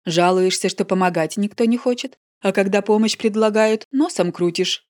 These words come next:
и фыркаешь. Найдешь вместилище,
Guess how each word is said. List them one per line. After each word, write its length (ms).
и 100
фыркаешь. 640
Найдешь 460
вместилище, 800